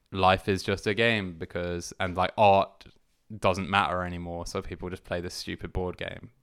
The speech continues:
But that is all that the film's about or whatever. And it's also got really bad music. It's kinda like, it's like the start of, like, Empire Strikes Back,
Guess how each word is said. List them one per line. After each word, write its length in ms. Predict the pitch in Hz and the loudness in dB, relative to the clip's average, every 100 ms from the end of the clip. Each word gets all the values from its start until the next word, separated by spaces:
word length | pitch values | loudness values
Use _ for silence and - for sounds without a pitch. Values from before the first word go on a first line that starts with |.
| - | -2
But 120 | 107 | 4
that 180 | 107 107 | 6 6
is 160 | 113 | 6
all 240 | 104 104 98 | 6 6 6
that 180 | 95 73 | 2 -2
the 80 | |
film's 320 | 87 92 87 87 | -4 -6 -6 -8
about 380 | - 82 80 - _ | -8 -8 -8 -12 _
or 140 | 92 | -10
whatever. 340 | 87 82 - - - | -8 -8 -10 -14 -8
And 100 | 95 | -6
it's 60 | |
also 140 | 95 95 | -6 -4
got 80 | 90 | 0
really 200 | 92 87 | 0 0
bad 260 | 92 87 | 0 -2
music. 400 | 87 85 87 85 - | -2 -6 -6 -8 -6
It's 100 | - | 4
kinda 240 | 120 104 | 6 8
like, 300 | 101 95 - _ _ _ | 6 4 0 _ _ _
it's 80 | 110 | 2
like 100 | 95 | 2
the 80 | |
start 260 | 92 104 90 | 4 4 4
of, 80 | 90 | 2
like, 180 | 92 87 | 0 0
Empire 360 | 90 92 87 | -2 -2 -2
Strikes 320 | - 90 82 | -2 -4 -4
Back, 260 | - 85 - | -4 -8 -8